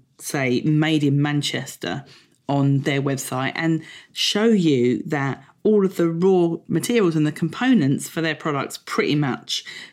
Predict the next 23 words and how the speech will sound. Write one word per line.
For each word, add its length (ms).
come 300
from 220
the 80
Lancashire 720
area. 500
And 200
that 220
is 120
gonna 180
be 100
something 280
we're 80
gonna 180
see 360
so 220
many 160
more 360
brands 340
doing. 300
And 140
I 80
know 260
that 220